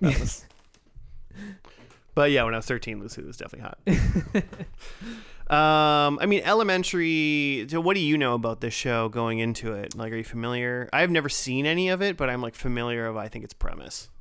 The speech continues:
Speaker 2: Uh, yeah, I'm familiar to that. I think it's, it's, like, present day Sherlock Holmes,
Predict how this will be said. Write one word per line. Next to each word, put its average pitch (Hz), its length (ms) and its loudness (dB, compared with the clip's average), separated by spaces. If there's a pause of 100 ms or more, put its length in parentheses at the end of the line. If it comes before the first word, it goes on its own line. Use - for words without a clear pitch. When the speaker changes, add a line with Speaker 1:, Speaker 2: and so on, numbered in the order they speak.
(140)
Speaker 2:
Uh, 165 240 4
yeah, 160 300 4
I'm 147 360 -2
familiar 208 720 0
to - 220 -2
that. 151 340 -2
I 143 80 -4
think 151 400 -4
it's, - 480 -4 (300)
it's, - 200 -6
like, 120 320 -8
present 156 500 4
day 139 340 2
Sherlock 120 560 -2
Holmes, 110 680 -6